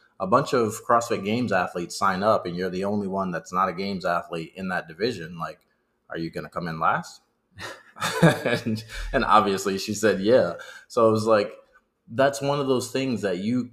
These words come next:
can't control. You don't get to decide where you place on the leaderboard. Um, as much as we think we can influence that, we, we really can't. Uh, but going into it with that mindset, you're probably so nervous that you're not paying attention to your hydration. You're not paying attention to your nutrition.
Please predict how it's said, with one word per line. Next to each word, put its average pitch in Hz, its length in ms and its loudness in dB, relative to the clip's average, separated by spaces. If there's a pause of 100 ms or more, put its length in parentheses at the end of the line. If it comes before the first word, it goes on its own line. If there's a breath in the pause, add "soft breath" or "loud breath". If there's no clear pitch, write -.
can't 165 340 -6
control. 104 420 0
You 131 120 2
don't 170 160 2
get 131 180 0
to 92 80 -10
decide 95 580 0
where 92 100 -4
you 95 180 -6
place 107 280 -4
on 85 140 -8
the - 80 -10
leaderboard. 82 540 -10 (520)
Um, 90 280 -2
as 90 200 -4
much 123 280 2
as 98 140 -4
we 107 140 -2
think 113 380 -6
we 104 100 -2
can 101 180 -6
influence 131 520 -2
that, 143 200 0
we, 104 140 -2 (160)
we 104 160 -4 (120)
really 113 300 -2
can't. 110 440 -10 (160)
Uh, 92 200 -8
but 92 280 -4
going 123 300 2
into 113 360 -4
it 92 80 -2
with 101 180 -4
that 90 200 -2
mindset, 98 560 -2 (340 soft breath)
you're 101 100 -6
probably 113 720 0
so 123 260 -2
nervous 101 640 2
that 87 240 -2
you're 95 120 -6
not 101 200 -2
paying 113 220 -2
attention 110 380 -4
to 95 100 -10
your 87 140 -6
hydration. 85 600 -10
You're 82 120 -20
not 92 200 -6
paying 101 180 -8
attention 104 420 -6
to 90 100 -12
your 87 120 -8
nutrition. 87 480 -12